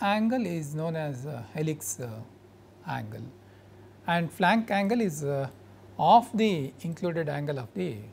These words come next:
thread. And then we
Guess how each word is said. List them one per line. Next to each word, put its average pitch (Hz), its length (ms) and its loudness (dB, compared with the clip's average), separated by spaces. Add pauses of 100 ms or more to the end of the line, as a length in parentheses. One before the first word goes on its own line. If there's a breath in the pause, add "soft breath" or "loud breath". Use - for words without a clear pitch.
(480)
thread. 104 340 -2 (1700 loud breath)
And 175 160 0
then 180 220 4
we 151 360 4